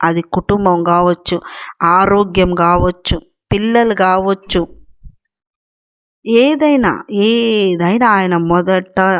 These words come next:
మొదట ఆయన ఇస్తున్నాడు. ఎందుకు? ఆయన ప్రేమ,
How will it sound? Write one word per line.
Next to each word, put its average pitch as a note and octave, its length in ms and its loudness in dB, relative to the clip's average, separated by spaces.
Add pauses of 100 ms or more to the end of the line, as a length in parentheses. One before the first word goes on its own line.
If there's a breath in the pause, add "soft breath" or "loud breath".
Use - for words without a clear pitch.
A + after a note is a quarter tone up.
(200)
మొదట F#3+ 480 0
ఆయన F#3 440 0
ఇస్తున్నాడు. - 960 -4 (720 loud breath)
ఎందుకు? A#3 880 -4 (200)
ఆయన E3 400 -4
ప్రేమ, E3+ 840 -4